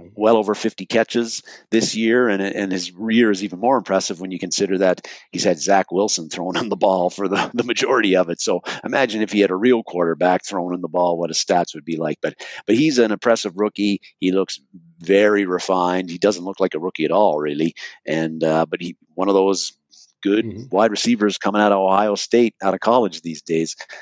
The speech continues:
Speaker 1: Um, he, he, and, and he's really the, the big name on the op-, on the
Speaker 2: On
Speaker 1: Jets
Speaker 2: the
Speaker 1: offense
Speaker 2: offense.
Speaker 1: right now,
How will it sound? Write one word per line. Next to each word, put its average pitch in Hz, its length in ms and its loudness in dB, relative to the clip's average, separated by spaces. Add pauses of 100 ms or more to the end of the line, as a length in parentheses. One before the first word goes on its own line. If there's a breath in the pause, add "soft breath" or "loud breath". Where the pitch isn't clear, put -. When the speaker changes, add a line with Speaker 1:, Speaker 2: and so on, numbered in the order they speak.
(160 loud breath)
Speaker 1:
Um, 69 560 -8
he, 95 460 -8 (160)
he, 127 80 -2
and, 113 100 -2
and 117 160 -2
he's 127 300 0
really 113 220 4
the, 95 340 2
the 98 80 -4
big 101 180 0
name 98 600 0
on 90 200 -2
the 87 100 -6
op-, 92 200 0 (260)
on 90 160 -2
the 87 100 -6
Speaker 2:
On 82 120 -10
Speaker 1:
Jets 113 240 2
Speaker 2:
the 110 60 2
Speaker 1:
offense 95 160 2 (240)
Speaker 2:
offense. - 40 -12
Speaker 1:
right 151 200 -8
now, 151 280 -8